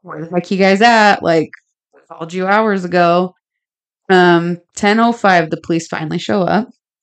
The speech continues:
Um, Letitia is annoyed at the police being there. Like, she's texted Al, like, just irritated. They're searching the house. She's mad. A mother missing her child would not be mad.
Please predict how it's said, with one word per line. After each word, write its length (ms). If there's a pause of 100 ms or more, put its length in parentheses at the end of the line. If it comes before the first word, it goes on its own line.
(920)
Um, 400 (100)
Letitia 540
is 240
annoyed 600
at 180
the 100
police 320
being 340
there. 220 (840)
Like, 260
she's 440
texted 840 (260)
Al, 400
like, 400 (680)
just 260
irritated. 760
They're 100 (140)
searching 260
the 180
house. 360
She's 260
mad. 800 (1600)
A 40
mother 320
missing 360
her 120
child 360
would 160
not 180
be 120
mad. 240